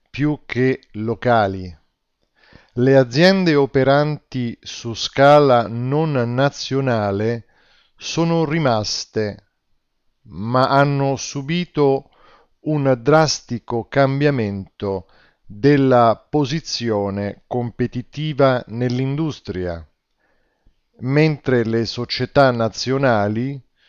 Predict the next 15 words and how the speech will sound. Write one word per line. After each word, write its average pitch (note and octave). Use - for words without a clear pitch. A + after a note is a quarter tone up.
sono E3
riuscite D#3+
a A2+
dominare G2
diverse C#3
aree C3+
produttive, B2+
quali A#2+
chimica, D3+
petrolio, A2
acciaio, G#2+
mezzi B2
agricoli B2+
e G#2+
casalinghi. A2